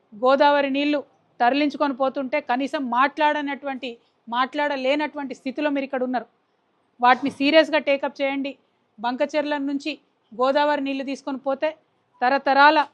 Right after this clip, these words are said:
మన తెలంగాణ ప్రజలు ఇబ్బంది పడేటటువంటి ఆస్కారం ఉంటది. వాటి మీద దృష్టి పెట్టండి. అవన్నీ పక్కకు పెట్టి బీఆర్ఎస్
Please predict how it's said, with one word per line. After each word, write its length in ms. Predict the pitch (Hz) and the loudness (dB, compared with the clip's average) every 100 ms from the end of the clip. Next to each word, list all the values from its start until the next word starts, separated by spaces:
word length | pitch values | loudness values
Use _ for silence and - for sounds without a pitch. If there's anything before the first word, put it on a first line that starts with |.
| _ 247 | _ -10
మన 120 | 247 | -6
తెలంగాణ 500 | 254 262 285 285 285 | 0 0 2 2 0
ప్రజలు 300 | 277 269 254 | -2 -2 -2
ఇబ్బంది 260 | 226 294 | -2 -2
పడేటటువంటి 560 | 277 269 262 262 262 247 | 0 -2 -2 -6 -4 -4
ఆస్కారం 360 | 233 254 254 240 | -4 -4 -6 -6
ఉంటది. 240 | 233 226 _ _ _ _ | -12 -14 _ _ _ _
వాటి 340 | 208 226 277 311 | 2 6 8 6
మీద 140 | 320 | 2
దృష్టి 340 | 311 269 - 285 | 2 0 -4 -4
పెట్టండి. 340 | 285 262 220 _ _ _ - | -4 -4 -10 _ _ _ -8
అవన్నీ 340 | 226 254 285 330 | 0 2 2 2
పక్కకు 360 | 330 285 302 | 0 -2 -2
పెట్టి 440 | 269 302 311 294 277 _ _ _ 220 | -2 -4 -4 -8 -10 _ _ _ -4
బీఆర్ఎస్ 400 | 269 302 302 | 0 2 2